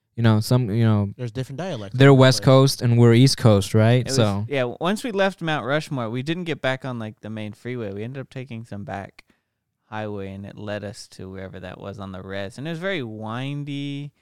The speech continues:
Speaker 3: very dark, uh, highway the whole way. And it was like,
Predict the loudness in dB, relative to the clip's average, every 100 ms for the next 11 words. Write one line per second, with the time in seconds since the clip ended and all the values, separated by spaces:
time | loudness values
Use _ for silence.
0 | _ _ _ -8 -8 -8 -4 -4 -4 -10
1 | -20 _ _ _ _ _ _ -10 -8 -8
2 | -10 -12 -10 -8 -8 -12 -12 -10 -10 -8
3 | -10 -12 -16 _ _ -10 -10 -10 -10 -8
4 | -8 -10